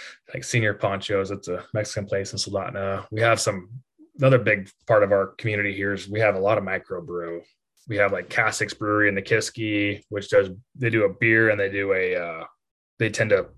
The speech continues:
bring food trucks in for, like, weekend events. Super cool. Kenai River Brewery,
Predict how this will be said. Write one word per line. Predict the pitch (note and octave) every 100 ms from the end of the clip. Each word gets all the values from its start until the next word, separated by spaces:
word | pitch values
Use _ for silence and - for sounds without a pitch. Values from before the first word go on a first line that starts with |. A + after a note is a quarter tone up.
| _
bring | A2+ G2
food | A#2 A#2+
trucks | - A#2+ - A#2+
in | A#2 B2+
for, | B2+ G#2
like, | F#2
weekend | G#2 G2+ G#2
events. | F#2+ G2+ G2+ A2+ - -
Super | - A2+ A2
cool. | - A2 A2 A2
Kenai | - C3
River | A#2 A2+
Brewery, | A2 A2+ A2+ A#2+ B2